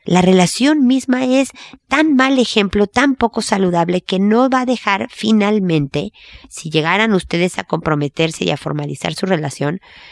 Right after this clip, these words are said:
nada bueno, porque se establecen hábitos desde el principio que son muy negativos. Ahora, por el otro lado, la costumbre. La costumbre es parte de cualquier relación interpersonal,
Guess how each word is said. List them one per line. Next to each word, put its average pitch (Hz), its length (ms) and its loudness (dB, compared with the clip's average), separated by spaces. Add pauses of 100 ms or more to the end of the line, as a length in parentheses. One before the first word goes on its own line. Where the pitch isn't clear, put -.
(280)
nada 233 440 2
bueno, 151 300 -6 (300)
porque 165 260 0
se 160 80 -4
establecen 185 640 0
hábitos 208 440 0
desde 165 260 -2
el 151 100 -4
principio 170 580 -2
que 175 120 -6
son 160 280 0
muy 151 220 0
negativos. 139 640 -8 (460)
Ahora, 160 300 0
por 156 200 0
el 156 120 2
otro 185 240 0
lado, 196 280 2
la 190 140 0
costumbre. - 580 -4 (180)
La 185 160 0
costumbre 254 600 0
es 220 160 0
parte 220 340 -2
de 220 100 2
cualquier 233 720 -2
relación 196 480 0
interpersonal, 156 840 -4